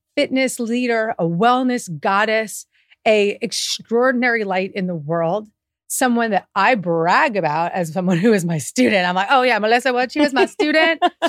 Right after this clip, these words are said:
Speaker 1: And
Speaker 2: I'm
Speaker 1: it
Speaker 2: your
Speaker 1: is. You're one
Speaker 2: forever
Speaker 1: of my big
Speaker 2: student.
Speaker 1: brags. You're one of my big brags. And I wanna hear what it took to go from that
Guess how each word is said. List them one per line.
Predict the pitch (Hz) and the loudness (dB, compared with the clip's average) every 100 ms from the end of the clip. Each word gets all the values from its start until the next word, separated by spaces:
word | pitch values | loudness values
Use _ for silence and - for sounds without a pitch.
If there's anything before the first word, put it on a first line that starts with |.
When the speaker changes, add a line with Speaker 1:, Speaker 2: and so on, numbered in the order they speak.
| - - - _ - | -4 -8 -10 _ 0
Speaker 1:
And | 254 254 | 2 4
Speaker 2:
I'm | 196 | 4
Speaker 1:
it | 285 | 2
Speaker 2:
your | 427 | 2
Speaker 1:
is. | 269 | 4
You're | 202 | 4
one | 165 | 4
Speaker 2:
forever | - 330 | 2 2
Speaker 1:
of | 320 | 2
my | 311 | 0
big | 294 | 0
Speaker 2:
student. | 254 | 0
Speaker 1:
brags. | 226 226 180 175 180 - _ | 2 0 0 -4 -14 -20 _
You're | 214 | -6
one | 220 | -4
of | 202 | -4
my | 202 | -4
big | 180 160 | -6 -4
brags. | 165 - - - - - - _ | -6 -6 -14 -20 -20 -20 -20 _
And | - 247 247 233 - _ _ _ _ | 0 2 0 -4 -14 _ _ _ _
I | 254 262 | 0 2
wanna | 269 311 | 2 0
hear | 330 320 294 | -2 -2 0
what | 277 | 0
it | 254 | -2
took | 233 214 | -6 -8
to | 214 | -6
go | 196 196 | -2 -2
from | 185 196 180 175 - | -2 -6 -6 -6 -6
that | 180 180 180 | -2 0 -2